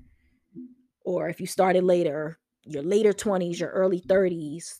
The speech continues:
to be in this relationship that you believed would be profitable, would, would, which you believe that in the end, you will be able to get married,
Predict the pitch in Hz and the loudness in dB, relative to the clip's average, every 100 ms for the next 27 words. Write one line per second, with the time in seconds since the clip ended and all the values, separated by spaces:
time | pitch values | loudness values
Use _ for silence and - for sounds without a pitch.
0 | - 190 180 180 196 170 - 175 170 - | -10 -8 -2 0 0 -4 -4 -4 -4 -6
1 | 175 - 165 151 - _ _ _ _ _ | -10 -8 -8 -8 -12 _ _ _ _ _
2 | _ _ - - - - 202 190 180 - | _ _ -6 -6 -4 -6 -6 -6 -8 -12
3 | _ _ _ 196 220 214 226 269 233 175 | _ _ _ 0 4 4 4 2 0 -2
4 | 190 - - _ 185 185 170 165 160 165 | -8 -12 -20 _ -2 -2 0 -6 -6 -10
5 | - - - 262 220 156 139 123 165 - | -12 -16 2 4 4 -4 -10 -10 -10 -10
6 | 185 196 185 196 190 185 _ - 190 - | -14 -14 -14 -8 -8 -8 _ -4 -4 -2
7 | 240 190 214 247 226 180 165 - 185 180 | -2 -2 -2 -2 0 0 0 -2 -6 -6
8 | 170 - 226 180 175 185 _ _ _ _ | -8 -4 -2 -2 -4 -10 _ _ _ _
9 | _ _ _ - 202 220 220 185 180 175 | _ _ _ -4 0 4 2 2 0 0
10 | 175 - 165 151 160 - 349 330 285 269 | -2 -4 -4 -4 -6 -4 0 0 0 -2
11 | 262 | -6